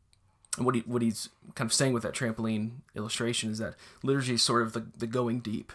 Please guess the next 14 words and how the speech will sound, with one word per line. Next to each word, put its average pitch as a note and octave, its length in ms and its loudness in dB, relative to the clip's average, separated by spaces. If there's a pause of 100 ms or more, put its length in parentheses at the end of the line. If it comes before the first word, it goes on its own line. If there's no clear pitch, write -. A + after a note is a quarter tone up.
It's - 440 -2 (340)
the, G#2 200 -2 (140)
it's - 160 -8
the A2+ 80 -8
thoughtfulness B2+ 840 2
and A2+ 160 -2
it's - 200 -2
the, A2 380 -6 (420)
um, F#2+ 460 -6 (540)
kind A#2 160 -6
of - 60 -8 (320)
plumbing C3+ 440 2
the G#2+ 340 0 (360)
plumbing, A#2+ 640 0